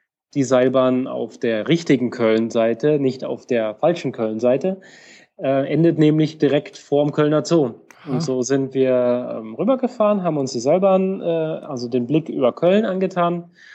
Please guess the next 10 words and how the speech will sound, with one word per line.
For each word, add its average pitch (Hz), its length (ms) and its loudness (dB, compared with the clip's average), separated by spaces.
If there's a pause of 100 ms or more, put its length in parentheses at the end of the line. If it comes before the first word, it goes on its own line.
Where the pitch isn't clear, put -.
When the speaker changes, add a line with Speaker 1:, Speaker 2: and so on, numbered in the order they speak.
(180)
Speaker 1:
und 135 220 -4
sind 147 260 2
dann 139 220 2
bei 117 600 0 (100)
vierunddreißig 147 760 0
Grad 127 580 2
steigenden 127 800 -4
Temperaturen 127 800 0
Speaker 2:
<laughs> - 0 -
Speaker 1:
nach, 131 180 0